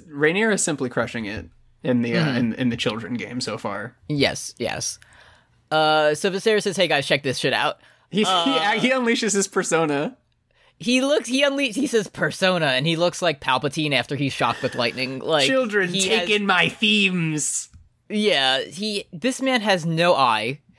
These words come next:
Speaker 2: His, he, he has, like, a skeleton mouth that you see the fucking tendons coming out of the side of.
Speaker 1: I watched the, the Two-Face Harvey Dent scene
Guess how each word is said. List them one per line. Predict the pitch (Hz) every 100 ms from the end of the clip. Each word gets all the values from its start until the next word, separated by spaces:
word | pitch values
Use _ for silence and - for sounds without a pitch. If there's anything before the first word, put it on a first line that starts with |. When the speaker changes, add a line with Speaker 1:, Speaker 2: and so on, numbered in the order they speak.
| _ _
Speaker 2:
His, | 214 190 147 -
he, | 202 208 190
he | 190 202
has, | 202 233 220
like, | 233 -
a | 190
skeleton | - - 175 170 175 202 156
mouth | 139 131 139
that | 151 131
you | 143
see | - 165 156
the | 143
fucking | 143 151 143 131
tendons | - 131 131 131 160
coming | - 131 127
out | 120
of | 117
the | 123
side | - 110 110
of. | 101 120 160 - - -
Speaker 1:
I | 165
watched | 180 220 -
the, | - 214
the | 180 170
Two-Face | - 135 131 139 135
Harvey | 139 131 127
Dent | 110 113 -
scene | 135 135 139 135